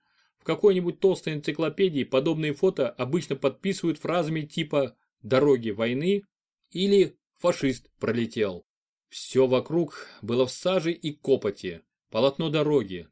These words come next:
трава, расщеплённые деревья. Основательно повеяло горелым, и бензином, и железом, и резиной, и, очень похоже, мясом.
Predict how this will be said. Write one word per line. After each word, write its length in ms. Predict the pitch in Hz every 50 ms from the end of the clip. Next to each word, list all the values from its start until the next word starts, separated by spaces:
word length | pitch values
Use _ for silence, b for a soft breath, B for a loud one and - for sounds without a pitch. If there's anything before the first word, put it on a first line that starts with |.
| _
трава, 580 | - 135 139 151 160 170 170 156 127 92 85 - _ -
расщеплённые 720 | 147 139 131 - - 156 - - 156 170 160 151 147 147
деревья. 560 | 135 127 131 127 131 127 113 104 98 90 87 - _ _ _ _ _ _ _ _ _ -
Основательно 680 | 123 113 - - 139 143 190 226 220 226 - 180 180 175
повеяло 460 | - 135 123 131 160 165 160 151 151
горелым, 640 | 131 135 127 131 131 127 123 113 107 98 90 - _ _ _ _ _ _
и 160 | - 139 147
бензином, 720 | 160 175 185 175 165 143 147 160 143 123 110 101 90 90 _ -
и 160 | - 147 175
железом, 640 | 151 160 175 175 170 165 147 120 110 104 92 - _ -
и 160 | - 160 175
резиной, 640 | 185 180 156 156 185 180 147 127 104 92 82 - _ _ _ _ _
и, 360 | - 120 156 180 175 139 - - _ _ -
очень 320 | 135 143 139 - 143 117
похоже, 580 | 117 135 113 - 156 156 151 139 139 117 101 - _ -
мясом. 560 | 120 123 127 123 117 113 - 98 87 82 -